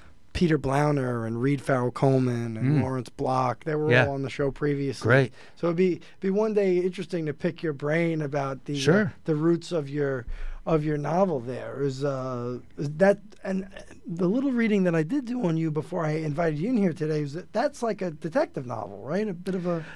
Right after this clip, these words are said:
Speaker 2: No, I do, I do have a detective novel. That's called The Private Dick.
Speaker 1: <laughs>
Speaker 2: Um, and that's, that's, uh, that's Kindle only at this point.
Speaker 1: Okay.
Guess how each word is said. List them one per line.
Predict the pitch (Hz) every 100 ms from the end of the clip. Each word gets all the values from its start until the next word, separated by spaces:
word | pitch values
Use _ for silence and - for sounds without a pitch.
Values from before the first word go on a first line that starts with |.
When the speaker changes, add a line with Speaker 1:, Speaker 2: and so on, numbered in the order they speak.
| -
Speaker 2:
No, | 180
I | 185
do, | 185 233 202
I | 160
do | 240 220
have | 180
a |
detective | 151 185 170 160
novel. | 143 147
That's | 165
called | - 185
The | 127
Private | - 165 139 117
Dick. | 117 127 - - - 131 -
Speaker 1:
<laughs> | 214 - - - - - - - - - - - -
Speaker 2:
Um, | 127 120 117 -
and | 135
that's, | 147 147 - - -
that's, | 143 151 -
uh, | 147 131 123 120
that's | 139 151 - -
Kindle | - 190 165 139
only | 131 127 110 104
at | 104
this | 123
point. | - 120 107 - -
Speaker 1:
Okay. | 147 143 135